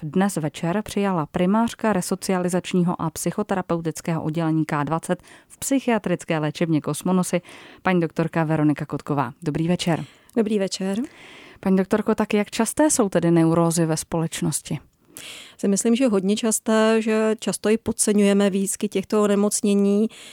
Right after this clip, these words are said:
Speaker 2: Eh, uvádí se v současné době pětatřicet až šedesát procent v populaci lidí, kteří onemocní neurotickým onemocněním. Eh, když to porovnáme třeba se šedesátými lety, kde bylo to procento jenom patnáct procent,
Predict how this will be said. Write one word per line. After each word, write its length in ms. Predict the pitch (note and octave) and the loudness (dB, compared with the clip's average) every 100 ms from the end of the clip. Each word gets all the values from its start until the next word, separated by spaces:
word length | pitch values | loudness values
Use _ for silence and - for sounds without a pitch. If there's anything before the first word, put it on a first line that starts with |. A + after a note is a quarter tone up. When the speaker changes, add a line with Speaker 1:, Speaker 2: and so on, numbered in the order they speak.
| - - | -20 -10
Speaker 2:
Eh, 160 | - E3+ | -4 -2
uvádí 460 | E3 F#3+ G3+ G#3 A3+ | -2 0 0 0 -2
se 200 | - A#3 | -2 0
v 20 | |
současné 480 | A#3 - A#3+ A#3+ A#3 | 0 0 0 2 2
době 240 | G#3+ A3+ | 2 2
pětatřicet 680 | G#3+ - A3 A3+ - A3 - | 0 -2 -4 -2 -2 -4 -2
až 140 | - G3+ | -4 -4
šedesát 560 | - A3 G#3+ - B3 - | -2 0 0 0 -2 -2
procent 680 | G3+ F3+ - F#3 A3 G#3+ - | -4 -4 -4 -2 -2 -4 -8
v 120 | - | -8
populaci 680 | - F#3 - F#3 F#3+ - F#3+ | -4 -4 -2 -2 -2 -2 -2
lidí, 440 | F#3+ F3+ G3 G#3+ | -2 -4 -4 -4
kteří 260 | G#3+ A#3 A#3 | -2 0 2
onemocní 720 | A3+ A3+ A3+ - A#3+ A#3+ A#3+ | 2 2 2 2 2 4 4
neurotickým 800 | A3 F3+ F3 B3+ C4 G#3+ - A3+ | 2 0 0 0 0 -2 0 0
onemocněním. 760 | A3+ A3+ A#3 A#3 - B3+ B3+ B3+ - - - - | 2 2 2 0 2 4 4 2 -2 -18 -16 -4
Eh, 160 | E3+ F3 | -2 -2
když 260 | F3 G#3+ | -2 -2
to 120 | - D4+ | -2 2
porovnáme 600 | C4 C4 B3+ B3+ B3+ B3 | 4 4 4 4 2 0
třeba 320 | - B3 B3+ | -2 -2 0
se 140 | A#3+ | 0
šedesátými 800 | A3+ A3+ A3+ A#3 G#3+ A3 A#3+ B3+ | 0 0 0 0 0 0 2 4
lety, 480 | A#3+ G3 - F#3 F3 | 4 2 0 0 0
kde 140 | F#3 | 0
bylo 180 | F#3 G3+ | 0 0
to 120 | G3+ | 0
procento 460 | G#3+ G#3+ - A3+ A3+ | 0 0 0 0 2
jenom 220 | A3+ A3+ | 2 2
patnáct 540 | - F#3+ F#3+ F3+ F3+ - | 0 -2 -2 -2 -2 -4
procent, 600 | F#3+ F#3+ - F3+ F#3+ | -4 -4 -4 -2 -4